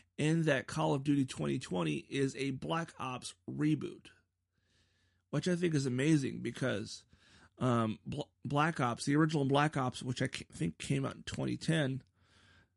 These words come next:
maybe it was two thousand, two thousand nine. Either way, that game is, uh, you know, about ten, twelve years old at this point, I think.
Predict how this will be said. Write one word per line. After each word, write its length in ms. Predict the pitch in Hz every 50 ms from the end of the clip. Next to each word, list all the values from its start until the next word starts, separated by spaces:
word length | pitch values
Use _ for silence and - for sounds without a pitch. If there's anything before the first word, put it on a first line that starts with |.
| _ _ _ _ _ _ _ _ _ _ _ _ _ _ _ _ _ _ _ _ _ _ _
maybe 200 | - 127 135 135
it 40 | 131
was 140 | 127 - -
two 160 | - - 131
thousand, 400 | 131 123 123 123 117 120 120 - - _ _ _
two 140 | - 139 135
thousand 300 | 135 123 123 113 120 117
nine. 380 | 123 127 131 123 123 135 127 - _ _
Either 220 | - 175 170 156
way, 440 | 143 143 151 156 147 120 101 117 151 - _ _ _ _ _ _ _ _ _ _ -
that 100 | 156 160
game 240 | 156 175 175 180 170
is, 240 | 151 139 131 120 - - -
uh, 100 | - - - _ _ _ _ _
you 100 | 135 131
know, 160 | 127 127 120
about 400 | 120 120 135 147 147 - - _
ten, 400 | - - 147 139 135 135 135 - - _ _ _ _ _ _ _ -
twelve 280 | - - 143 139 127
years 200 | 123 123 123 120
old 180 | 135 147 165 160
at 120 | 139 -
this 160 | - 131 127 -
point, 240 | - 131 123 123
I 80 | 117 117
think. 360 | - - 123 127 127 - -